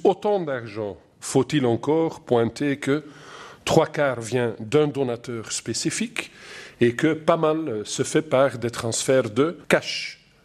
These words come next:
Le constat est là et les besoins prioritaires sont toujours là. C'est-à-dire l'essentiel en termes de eau et assainissement n'est pas assuré. Et puis, euh, bien évidemment, on doit toujours marteler,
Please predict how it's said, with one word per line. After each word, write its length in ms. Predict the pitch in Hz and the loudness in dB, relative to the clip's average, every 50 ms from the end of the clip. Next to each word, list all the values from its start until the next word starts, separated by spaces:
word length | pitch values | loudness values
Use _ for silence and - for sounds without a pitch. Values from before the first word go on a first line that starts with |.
| _ | _
Le 100 | 123 123 | -2 -2
constat 500 | 123 - 139 131 131 - - 151 131 120 | 2 2 2 2 2 2 2 2 2 2
est 40 | 110 | 2
là 280 | 107 123 151 185 196 - | 0 0 -2 -2 -4 -8
et 100 | - 127 | -6 -4
les 120 | 123 120 120 | -2 -2 -2
besoins 420 | 113 127 131 113 117 139 139 127 | -2 -4 -4 0 2 2 2 2
prioritaires 720 | 117 - - - 113 113 110 117 110 - - 135 143 135 | 0 -4 -10 -8 -6 -6 -6 -6 -6 -4 -2 -2 0 -2
sont 220 | - - 131 120 113 | -2 0 0 0 0
toujours 360 | - - 123 104 107 123 120 | 0 -2 -2 0 0 2 4
là. 180 | 135 131 110 90 | 2 2 2 -2
C'est-à-dire 520 | - - - 113 - 131 120 113 131 131 117 | -2 -2 -2 0 2 2 2 4 4 4 4
l'essentiel 680 | 117 147 143 - - 127 127 123 - - 147 147 139 123 | 4 2 0 0 -4 -4 -6 -6 -6 -6 -4 -4 -4 -4
en 100 | 120 113 | -4 -6
termes 320 | - - 127 117 117 113 | -6 -6 -6 -4 -4 -4
de 220 | 104 113 110 110 - - | -4 -4 -6 -4 0 4
eau 320 | 151 139 139 131 120 120 - 127 | 4 6 6 4 2 2 2 4
et 80 | 120 | 4
assainissement 800 | 120 117 - - 127 117 117 - - - 113 107 113 113 104 98 - | 4 4 2 -2 -2 -2 -2 -2 -2 -2 0 2 2 2 2 2 2
n'est 160 | - 123 139 | 4 4 4
pas 200 | 135 - 131 110 | 4 2 0 0
assuré. 420 | 104 - - - - 101 98 104 123 - - _ - | 0 -2 -6 -8 -8 -8 -10 -12 -14 -16 -6 _ 0
Et 80 | 117 117 | 0 2
puis, 300 | - - 139 151 156 135 | 2 2 2 4 4 4
euh, 300 | 117 107 98 95 98 104 | 4 2 0 -4 -6 -6
bien 220 | 104 110 120 117 | -2 0 2 2
évidemment, 600 | 117 107 110 107 110 107 107 123 135 139 139 139 - | 2 0 0 0 0 2 4 4 4 4 2 2 2
on 120 | 143 127 | 0 0
doit 180 | 117 110 127 135 | 2 2 0 -2
toujours 420 | - - 135 110 - 135 127 110 117 | -2 -2 -4 -2 0 0 0 2 2
marteler, 840 | 123 127 139 131 - - - - 117 110 117 123 135 143 143 - | 2 2 2 2 -2 -6 -8 -6 -4 -4 -4 -4 -4 -6 -10 -14